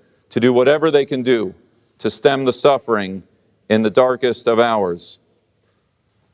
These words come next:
For the first time in my rabbinate, I sent an email to you over Shabbat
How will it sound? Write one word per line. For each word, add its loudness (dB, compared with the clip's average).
For 0
the -2
first -2
time 0
in -4
my 0
rabbinate, -2
I 0
sent -2
an -2
email -2
to -10
you 2
over 0
Shabbat 0